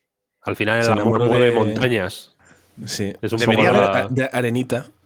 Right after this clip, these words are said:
Speaker 2: y Calamardo se quedó con todo.
Speaker 3: Debería haber Aquaman.
Speaker 2: No.
Speaker 1: Es, es una película
Speaker 2: <laughs>
Speaker 1: absolutamente demencial. O sea, t-,
Speaker 2: Bueno.
Speaker 1: yo te recomiendo que veas Aquaman, porque cuando ves Aquaman, luego po-, te pones cualquier videojuego y piensas, "Esto es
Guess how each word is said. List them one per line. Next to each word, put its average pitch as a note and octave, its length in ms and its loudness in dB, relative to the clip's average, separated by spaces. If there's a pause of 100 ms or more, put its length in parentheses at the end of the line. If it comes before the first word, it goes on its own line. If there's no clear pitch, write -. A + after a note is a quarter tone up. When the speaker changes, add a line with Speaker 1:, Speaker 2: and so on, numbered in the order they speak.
Speaker 2:
y G#2 160 -2
Calamardo G#2 500 -2
se G#2+ 100 -6
quedó G2 120 -2
con F2+ 140 -8
todo. E2+ 200 -10 (300)
Speaker 3:
Debería A2+ 320 -2
haber G3+ 140 0
Aquaman. E3 440 -4 (840)
Speaker 2:
No. G2+ 180 -6 (400)
Speaker 1:
Es, - 260 -6
es A#2+ 160 -2
una C#3 140 2
película C3 400 0 (380)
Speaker 2:
<laughs> - 360 -4
Speaker 1:
absolutamente C3 720 0
demencial. G#2+ 760 -4
O - 40 -20
sea, A2+ 260 -2
t-, A#2+ 180 -10
Speaker 2:
Bueno. D#3+ 200 0
Speaker 1:
yo D3 100 0
te F#3 80 2
recomiendo E3+ 380 0
que D3 60 0
veas D3+ 200 0
Aquaman, A2+ 460 0
porque G2+ 160 -4
cuando G#2 240 -2
ves - 160 0
Aquaman, C#3 600 -2 (460)
luego B2+ 240 0
po-, A2+ 120 -6
te G#2+ 100 -4
pones - 440 -4 (480)
cualquier B2+ 360 -2
videojuego A#2+ 720 -2 (760)
y G#2 80 -6
piensas, G#2+ 440 -4
"Esto A#2+ 300 -2
es B2+ 180 -4